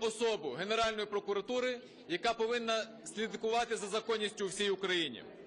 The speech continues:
Коаліція несе відповідальність за все, що відбувається, і, зокрема, за провалену економічну політику, коли економіка не розвивається і внутрішній валовий продукт падає, за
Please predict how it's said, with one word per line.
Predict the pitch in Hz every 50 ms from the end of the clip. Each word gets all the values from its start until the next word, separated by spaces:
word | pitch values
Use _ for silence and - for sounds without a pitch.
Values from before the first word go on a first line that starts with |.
| - - - - - - - - - - - - - - - - - - - - - - - - 370 359 403 427 415 - - 440 - - - - - - - - - - - - - - - - - -
Коаліція | 202 214 226 247 285 294 - 294 - 262 254
несе | 247 233 240 254 262 262
відповідальність | 254 254 - 254 233 233 196 240 247 254 247 247 240 214 156 156
за | 208 226
все, | 185 - 247 254 240
що | 240 - 233
відбувається, | 226 175 196 214 220 233 233 240 240 226 226 226 220 226
і, | 226 214 214
зокрема, | 190 226 220 226 220 226 240 247
за | 226 226 233
провалену | 226 233 220 226 220 247 247 240 240 233 226 226 233
економічну | 214 220 - 247 233 233 233 247 233 - 233 226
політику, | 226 233 233 240 233 240 240 240 240 240 233 240 - - - - - - - -
коли | 208 214 240 247 240 -
економіка | 202 208 208 226 226 240 233 233 226 226 226 226 220 220 214 - - - -
не | 180 202 220
розвивається | 220 196 202 220 208 226 226 226 226 220 220 214 214 202 202 - - - - - - - -
і | 202 214 220 214
внутрішній | 196 202 196 233 233 233 214 - 214 214
валовий | 220 214 208 208 208
продукт | 208 214 208 - 214 202 - -
падає, | 220 196 190 - 156 120 101 78 - - - - - - - 123
за | 202 233 247 240